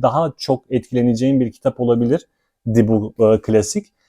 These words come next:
E, o nedenle şunu çok rahat bir şekilde söyleyebilirim. Klasikleri okumak isteyenler ve nereden başlayacağını bilmeyenler için güzel bir kitap olabilir.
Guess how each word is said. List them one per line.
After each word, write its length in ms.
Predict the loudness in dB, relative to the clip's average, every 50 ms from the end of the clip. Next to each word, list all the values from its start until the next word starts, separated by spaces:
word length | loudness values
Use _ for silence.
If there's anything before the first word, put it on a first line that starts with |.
| _ _ _ _ -2
E, 100 | 2 4
o 160 | 4 6 6
nedenle 320 | 6 4 4 4 4 2
şunu 480 | 2 2 0 2 2 2 0 -2 -4 -6
çok 220 | -2 -2 0 4 4
rahat 220 | 4 4 4 0
bir 40 | -4
şekilde 340 | -8 -6 -4 -2 -2 -2 -2
söyleyebilirim. 680 | -2 0 0 2 2 2 2 2 2 0 0 0 -2 -4
Klasikleri 560 | -2 -2 -2 -2 -4 -6 _ 0 2 2 2
okumak 420 | 2 0 0 0 0 0 0 0
isteyenler 680 | -4 -10 -8 -2 0 2 2 4 4 4 2 2 2 2
ve 120 | 2 4
nereden 400 | 4 2 2 2 2 2 4 4
başlayacağını 640 | 4 4 2 0 -6 -4 -2 -2 0 0 0 0
bilmeyenler 480 | 2 2 2 2 2 2 0 0 0 -2
için 300 | -4 -6 -8 -6 -6 -4
güzel 320 | -4 -2 -2 -2 0 0
bir 80 | -2 -6
kitap 280 | -8 -6 -6 -6 -4 -2
olabilir. 420 | 0 0 2 2 2 0 0